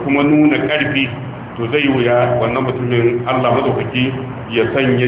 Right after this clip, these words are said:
shari'a a zuciyarsa. Wato Allah yana ba mu misali da Fir'auna. Me ya dalilin da ya sa Fir'auna ya halaka? Wannan aya ta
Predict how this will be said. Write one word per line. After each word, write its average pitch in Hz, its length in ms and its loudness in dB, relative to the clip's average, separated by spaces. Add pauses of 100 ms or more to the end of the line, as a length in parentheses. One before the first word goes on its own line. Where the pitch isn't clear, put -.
shari'a 123 380 0 (100)
a - 100 -2
zuciyarsa. 110 580 -4 (460)
Wato 131 220 0
Allah 170 240 2
yana 156 240 0
ba 147 60 2 (100)
mu 131 80 0
misali 147 320 -2
da 123 160 -2
Fir'auna. 143 460 2 (2250)
Me 117 80 0
ya 170 160 4
dalilin 156 480 0
da 156 80 0
ya 151 240 0
sa 160 120 2 (760)
Fir'auna 156 400 0
ya 156 160 0
halaka? 151 400 0 (1040)
Wannan 143 300 2
aya 143 260 0
ta 139 100 2